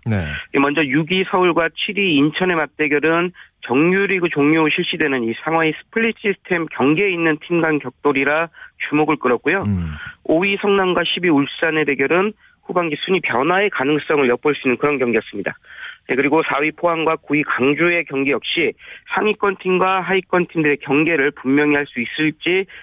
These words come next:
Speaker 2: 좀 관심이 모이는 경기였습니다. 전체적으로 오늘 열린 세 경기는 육 위 이내에 안착한 상위 그룹 세 팀과 칠 위 이하에 있는 하위 그룹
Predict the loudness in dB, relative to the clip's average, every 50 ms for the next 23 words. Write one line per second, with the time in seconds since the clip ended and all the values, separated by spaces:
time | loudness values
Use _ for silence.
0 | -20 _ -4 -4 -2 0 0 0 0 0 2 2 2 2 2 2 2 2 2 2
1 | 0 0 0 0 -2 -2 -2 -2 -2 -2 -4 -6 -10 -20 -14 -10 -6 -6 -6 -6
2 | -4 -4 -2 0 0 0 0 0 2 2 4 4 4 2 2 2 2 2 2 0
3 | 0 0 -2 -2 0 0 0 0 0 0 0 2 2 0 0 0 -2 -2 -2 -2
4 | -2 0 0 2 2 2 2 2 2 0 -2 -2 -4 -8 -10 -12 _ -4 -4 -2
5 | -2 -4 -2 0 0 2 2 2 0 0 -2 -2 -2 -4 -6 -6 -2 -2 0 0
6 | 2 0 0 -2 -6 -10 -18 -20 -20 -20 -20 _ _ _ -6 -6 -4 -2 -2 -2
7 | 0 0 0 0 0 0 0 2 0 0 0 0 0 0 0 0 0 0 -2